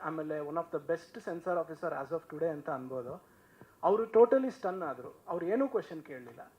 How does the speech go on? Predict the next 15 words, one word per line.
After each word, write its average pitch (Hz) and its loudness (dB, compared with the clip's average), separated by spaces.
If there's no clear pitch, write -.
ಅವ್ರು 156 -4
ಕೆಲವು 185 -4
ಪಾಯಿಂಟ್ಸ್ 214 0
ಏನ್ 226 0
ಮಾರ್ಕೊಂಡ್-, 196 -2
ಮಾ-, 165 4
ಮಾರ್ಕ್ 156 0
ಮಾಡ್ಕೊಂಡಿದ್ರು, 160 -6
ಇವ್ರು 190 2
ಎಕ್ಸ್ಪ್ಲೈನ್ 254 4
ಮಾಡ್ತಿದ್ದಂಗೆ 226 2
ಪ್ರತಿಯೊಂದು 240 0
ಹೊಡೆದಾಕೊಂಡ್ರು. 151 2
ಯಾವುದೇ 190 4
ರೀತಿಯಾದ, 220 4